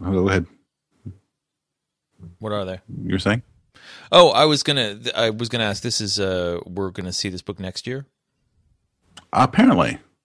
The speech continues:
Speaker 1: yeah.
Speaker 2: All right.
Speaker 1: Yeah, I'm told it's, it's next year. Um, but I don't know when. I think later. Later in the year. I don't think it's, it's,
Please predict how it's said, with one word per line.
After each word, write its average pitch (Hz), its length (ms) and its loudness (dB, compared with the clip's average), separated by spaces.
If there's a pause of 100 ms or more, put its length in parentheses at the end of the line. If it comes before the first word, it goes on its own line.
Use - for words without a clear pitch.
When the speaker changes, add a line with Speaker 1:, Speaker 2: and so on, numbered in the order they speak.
(140)
Speaker 1:
yeah. 95 240 -2 (580)
Speaker 2:
All 90 80 -10
right. 78 160 -12 (460)
Speaker 1:
Yeah, - 140 -8
I'm - 100 -8
told 123 260 -2
it's, - 360 -10
it's - 220 -12
next 107 300 -6
year. - 260 -10 (1500)
Um, 82 400 -6
but 104 100 2
I 104 40 4
don't 87 120 2
know 82 80 -2
when. 67 360 -4 (220)
I - 40 -10
think 82 220 -6
later. 73 400 0 (320)
Later 95 240 6
in 87 100 6
the 78 60 2
year. 76 100 2
I 80 100 4
don't 87 140 2
think 90 120 0
it's, - 180 -4
it's, - 300 -4